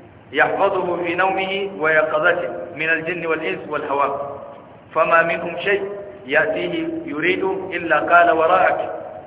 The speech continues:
إلا شيء يأذن الله فيه فيصيبه. وقال كعب الأحبار: "لولا أن الله تعالى وكل بكم ملائكة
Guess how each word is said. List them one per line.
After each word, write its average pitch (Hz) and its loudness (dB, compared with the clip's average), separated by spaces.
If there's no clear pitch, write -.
إلا 156 2
شيء 175 0
يأذن 151 4
الله 160 2
فيه 156 -4
فيصيبه. 127 -6
وقال 143 2
كعب 156 0
الأحبار: 135 2
"لولا 160 4
أن 160 2
الله 156 4
تعالى 170 8
وكل 165 4
بكم 160 -4
ملائكة 165 2